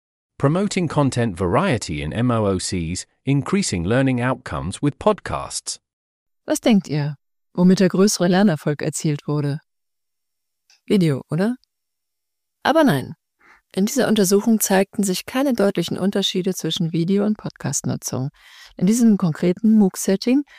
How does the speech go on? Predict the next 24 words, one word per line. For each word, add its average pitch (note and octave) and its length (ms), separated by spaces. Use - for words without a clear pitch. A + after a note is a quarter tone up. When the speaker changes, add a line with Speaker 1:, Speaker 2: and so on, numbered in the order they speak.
Speaker 2:
erwiesen G#3+ 360
sich F#3+ 200
Podcasts A#3 580
als - 220
gleichwertiges D#3 720
Lernmedium. D#3 680
Ich A#3 80
muss A3+ 200
zugeben, D#4 560
das - 300
hat - 160
auch B3+ 160
mich F3 180
überrascht. A#2+ 540
Podcast-HörerInnen, G#3+ 1080
die D3 200
mehr D3+ 340
als - 180
die E3+ 120
Hälfte G#3 400
der D3+ 120
Folgen D3+ 420
gehört D#3+ 360
hatten, A#3 320